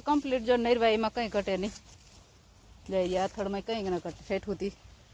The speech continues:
રૂપા રોસલ. અને બગડી ગયું હોય તો બાજુમાં જ પરબારું બગડી ગયું હોય.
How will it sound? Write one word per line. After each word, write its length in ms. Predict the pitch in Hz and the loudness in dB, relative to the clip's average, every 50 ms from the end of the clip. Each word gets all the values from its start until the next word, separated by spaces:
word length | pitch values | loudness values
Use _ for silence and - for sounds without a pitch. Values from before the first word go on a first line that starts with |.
| - - - | -20 -14 -12
રૂપા 240 | - 185 - 190 170 | -12 -4 0 2 2
રોસલ. 320 | 165 165 165 165 - 180 185 - - - - - - - - - - - - - - | 2 2 0 0 -2 -4 -4 -6 -10 -20 -20 -20 -20 -18 -18 -18 -18 -20 -20 -14 -6
અને 120 | - 185 180 | -2 0 4
બગડી 320 | 185 214 233 226 254 247 | 6 6 8 8 6 6
ગયું 160 | 214 208 247 | 6 8 8
હોય 80 | 240 240 | 8 8
તો 120 | - 240 | 8 6
બાજુમાં 420 | 220 226 240 247 226 233 220 220 208 | 8 8 8 8 8 6 4 4 2
જ 20 | - | 2
પરબારું 340 | - 208 202 196 196 185 185 | 2 2 4 6 6 6 6
બગડી 260 | 196 196 175 165 156 | 4 2 2 2 0
ગયું 240 | 156 160 165 165 170 | 0 0 0 0 0
હોય. 80 | - | -2